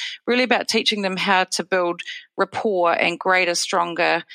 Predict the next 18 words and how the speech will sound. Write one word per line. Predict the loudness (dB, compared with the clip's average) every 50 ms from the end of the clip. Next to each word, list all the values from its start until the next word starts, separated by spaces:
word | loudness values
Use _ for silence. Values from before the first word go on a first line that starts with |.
| -20 -20 -20 _ _ _
connections | -6 -4 -2 0 0 0 2 0 0 0 -2 -4 -4 -4
in | -4 -4
the | -4
salon. | -2 0 0 2 2 2 0 0 0
So | 0 0 2
what | 2 0 0 0
that | 0 2 2
actually | 2 2 0 0 -2 -2
means | 0 0 0 0 0 -2 -4 -4
for | -4 -4
me | -2 0 0 0
in | 0
my | 2 2 2
salon | 2 2 0 0 2 0 0 -2
is | -4 -4
teaching | -4 -2 -2 0 0 0 0 0 0 -2 -2 -2
the | 0 0
language, | 2 2 0 0 0 0 0 0 0 0 -2 -2 -2